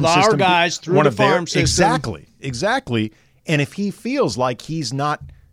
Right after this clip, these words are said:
Speaker 2: being treated that way, but somebody like Walker Buehler is getting more marketing shine, maybe that would explain why he's not happy.
Speaker 1: If you go, I mean, if, if you've got the cash, and the Dodgers are going to, especially after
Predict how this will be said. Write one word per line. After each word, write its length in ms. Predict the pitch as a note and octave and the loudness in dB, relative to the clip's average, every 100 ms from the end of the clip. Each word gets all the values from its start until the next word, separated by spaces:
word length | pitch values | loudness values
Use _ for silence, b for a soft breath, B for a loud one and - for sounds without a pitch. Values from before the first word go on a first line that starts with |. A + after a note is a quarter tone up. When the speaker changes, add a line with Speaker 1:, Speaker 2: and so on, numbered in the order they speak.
| - | -10
Speaker 2:
being 300 | A2 D#3 D3+ | -4 -2 -2
treated 480 | - - F#3 A3+ D3+ | -4 -6 -4 -2 -2
that 220 | A#2 A2+ | -2 -4
way, 220 | A#2 A2+ A#2 | -2 -2 -2
but 140 | B2 | -6
somebody 320 | - C#3+ C#3 | -6 -4 -2
like 260 | B2+ A#2 G#2 | -2 -4 -4
Walker 340 | A2+ B2+ - | -2 -2 -2
Buehler 560 | A#2 C3+ A3 G#3+ A#2 A2 - _ _ _ | -8 -8 -6 -2 -2 -4 -10 _ _ _
is 220 | D3 B2+ | -2 -2
getting 400 | F#2 D#3+ E3+ D3+ | -2 -2 0 -2
more 440 | C#3 C#3 C#3 C3 - _ _ _ | -2 0 2 0 -4 _ _ _
marketing 640 | A2+ A2 C#3 D#3+ E3 C#3+ B2+ | -10 -2 0 0 -2 -4 -4
shine, 680 | - - G#3 E3+ F#2+ F2+ G#2+ _ _ _ - | -4 -2 -2 0 -2 -6 -8 _ _ _ -10
maybe 460 | G2+ B2 D#3 D#3+ - | -4 -2 -2 -4 -8
that 360 | G2+ E3 D4 E4+ | -6 -2 -2 -2
would 120 | D3 | -4
explain 500 | A#2+ - B2+ A2 G2 | -2 -4 -2 -2 -2
why 160 | G2 F#2 | -2 -4
he's 180 | F#2 | -6
not 160 | F#2+ E2 | -8 -10
happy. 380 | D#2+ D2 - - _ _ _ _ _ _ - | -12 -14 -16 -20 _ _ _ _ _ _ -8
Speaker 1:
If 160 | G#3+ | -2
you 100 | A3+ | 0
go, 280 | F3+ C#4+ C#4+ - | 4 6 6 4
I 100 | F3 | 2
mean, 180 | F3 E3 | 4 4
if, 240 | D#3 - - | 2 -4 -2
if 220 | D3+ - | -2 0
you've 380 | C#3+ C#3+ C3 - | -2 0 -2 -2
got 340 | D#3+ D3+ D3+ | 2 2 0
the 300 | D3 B2 A2+ - | 0 2 2 2
cash, 560 | D#3 B2 A2 B2 - | 2 2 -2 -6 -6
and 140 | C3 B2+ | -4 -2
the 60 | |
Dodgers 480 | A#2 C3+ C#3+ B2+ A2+ | 0 0 0 -2 -6
are 60 | B2 | -4
going 260 | C3 C3+ | -2 -2
to, 140 | C3 C3 | -2 -4
especially 480 | - D3+ C3+ C3+ A#2+ | -2 -2 -2 -2 -4
after 400 | A2+ C3 A#2 | -4 -6 -6